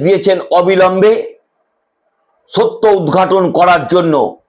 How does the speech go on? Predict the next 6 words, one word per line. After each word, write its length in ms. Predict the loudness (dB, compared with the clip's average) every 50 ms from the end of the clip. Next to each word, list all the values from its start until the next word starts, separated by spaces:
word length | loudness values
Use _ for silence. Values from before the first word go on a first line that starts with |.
| _ _ _ _ _ _ _ _ _ _ _ _ _ _ _ _
সেই 240 | -6 -2 0 0 2 0
মতোই 380 | 0 -2 0 2 2 2 2 0 -2 -10 -18 -20 _ _ _ _ _ _ _ _ _ _ _ _ _ -6
দক্ষিণ 440 | -2 -2 -2 -2 -2 -2 -2 0 0 2
দিনাজপুরের 560 | 0 2 2 0 0 -2 -2 -2 -2 0 0 -2
জেলা 240 | -2 0 0 0 0 0
শাসককে 520 | 0 -2 0 0 -2 -4 -2 0 0 2